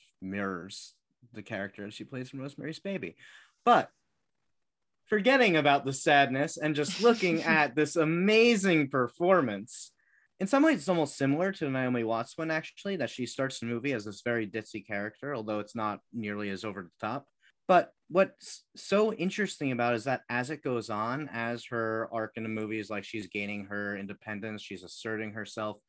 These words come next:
Speaker 1: but she never actually loses that demeanor. And I love that because it's, the problem isn't her.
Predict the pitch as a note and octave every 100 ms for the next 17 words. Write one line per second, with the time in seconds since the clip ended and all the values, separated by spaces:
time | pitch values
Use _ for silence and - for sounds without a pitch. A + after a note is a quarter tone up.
0 | _ _ _ - D#3+ - E3+ D#3+ G3 A3+
1 | - C#3 C#3+ - D#3+ B2+ A2+ A#2 C#3 C3
2 | A#2 G#2 A2 - G#2+ G2+ B2+ A#2+ D#2 -
3 | _ _ _ B2+ B2 A#2+ B2+ B2 A2+ D3
4 | F3+ E3 A2 F2+ - A2+ B2+ A#2+ G#2+ A2+
5 | - - - _ _ _ _ _ _ _
6 | _ C#3 D#3 - F3+ A3+ A3+ F3 C3 D#3
7 | D#3+ C3 _ _ - D#3 D3+ F2+ A#1